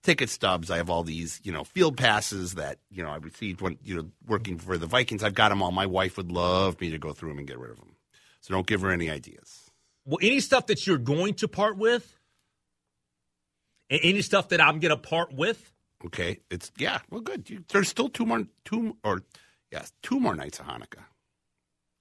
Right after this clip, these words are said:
Speaker 1: It's eight nights of Hanukkah,
Speaker 2: I
Speaker 1: man.
Speaker 2: gotta go through the stuff, man.
Speaker 1: We'll get to it.
Speaker 2: I gotta compar-,
Speaker 1: You got, <laughs>
Speaker 2: compartmentalize it.
Speaker 1: you got two days.
Speaker 2: Man.
Speaker 1: You got two days. You got two days.
Speaker 2: I know Anita, uh, Oliva's listening, too. Anita, I, I gotta help you with, with all your stuff, too. <laughs>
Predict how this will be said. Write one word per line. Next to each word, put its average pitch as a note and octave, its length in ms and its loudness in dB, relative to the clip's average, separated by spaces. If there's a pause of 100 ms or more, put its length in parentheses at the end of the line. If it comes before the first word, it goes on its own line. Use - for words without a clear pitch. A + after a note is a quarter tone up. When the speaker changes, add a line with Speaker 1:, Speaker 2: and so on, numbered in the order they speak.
(340)
Speaker 1:
It's - 120 -20
eight D#3+ 180 6
nights E3+ 200 4
of C#3+ 80 0
Hanukkah, D#3 320 0
Speaker 2:
I G3+ 40 2
Speaker 1:
man. F#3 40 0
Speaker 2:
gotta B3 160 2
go A#3+ 160 8
through F4 180 6
the G#4+ 80 8
stuff, - 360 -4
man. C#4 420 -4 (140)
Speaker 1:
We'll C3 80 0
get E3 160 2
to F#3 140 4
it. - 100 -8 (460)
Speaker 2:
I D#3 40 -20
gotta A3 180 -6
compar-, G3 320 -8 (480)
Speaker 1:
You G3 60 2
got, E3+ 140 8
<laughs> - 0 -
Speaker 2:
compartmentalize E3 500 4
it. D#3 160 -8
Speaker 1:
you D3 140 0
got - 160 -14
two - 160 -6
days. - 360 -14 (240)
Speaker 2:
Man. A#3 460 2
Speaker 1:
You E3 160 0
got F#3 240 -2
two A3 160 0
days. - 440 -4
You - 80 -12
got A#3 200 -8
two - 160 -4
days. D2+ 280 -2
Speaker 2:
I C#3+ 60 6
know A3+ 180 4
Anita, D3+ 380 6
uh, A2+ 240 8
Oliva's A#2+ 460 4
listening, G2 280 -2
too. G#2+ 220 0
Anita, C3+ 520 2
I, A2 200 2
I A#2 40 8
gotta A#2 160 8
help A#2 220 4
you B2 100 0
with, A2+ 200 0
with A#2 140 -2
all B2 200 4
your C#3+ 100 2
stuff, - 340 -8
too. D3+ 180 0
<laughs> - 60 -20